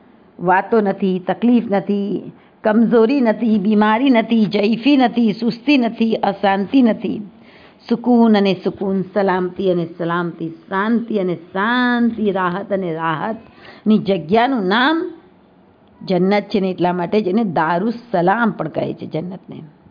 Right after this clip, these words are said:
અને જન્નત તેઓની હકીકી સલ્તનત છે, જેના ઉપર તેઓને પૂરી કુદરત અને ઇખ્તિયાર હશે. જે કાંઈ તેઓ ચાહશે તે જ થશે. એટલે જન્નતીઓની નાફરમાની નહીં થાય. એકચ્યુઅલમાં જન્નતવાસીઓ હકીકતમાં બાદશાહ છે.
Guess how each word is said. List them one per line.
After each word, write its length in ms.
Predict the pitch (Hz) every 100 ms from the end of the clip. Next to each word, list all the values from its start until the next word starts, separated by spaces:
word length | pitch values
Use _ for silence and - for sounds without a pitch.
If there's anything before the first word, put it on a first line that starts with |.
| _ _ _ - - - - - - -
અને 180 | 233 233
જન્નત 520 | 185 208 208 226 302 277 - - - -
તેઓની 460 | 220 220 277 330
હકીકી 400 | 349 240 277 240
સલ્તનત 460 | 254 240 180 185 175
છે, 360 | 170 170 143 - - _ -
જેના 300 | 160 165 165
ઉપર 240 | 160 165 185
તેઓને 360 | 175 170 170
પૂરી 460 | 160 - 226 240 220
કુદરત 400 | 185 175 190 180
અને 120 | 180
ઇખ્તિયાર 640 | 170 - 180 180 214 208 160
હશે. 380 | 170 - 214 - - - - 160
જે 160 | 208
કાંઈ 220 | 214 285
તેઓ 220 | 294 269 262
ચાહશે 420 | 214 220 214 277
તે 220 | 277 233
જ 120 | 240
થશે. 380 | 220 120 92 - _ _ - - - _ -
એટલે 180 | 175 208
જન્નતીઓની 720 | 165 170 190 196 254 285 294
નાફરમાની 560 | 220 202 185 165 160
નહીં 160 | 151 147
થાય. 160 | - 135 139 - _ - - -
એકચ્યુઅલમાં 580 | 170 - 285 285 302 247
જન્નતવાસીઓ 920 | 208 190 196 196 175 156 - 202 131
હકીકતમાં 720 | 147 156 165 170 180 175 170
બાદશાહ 540 | 160 151 151 - 156
છે. 200 | - -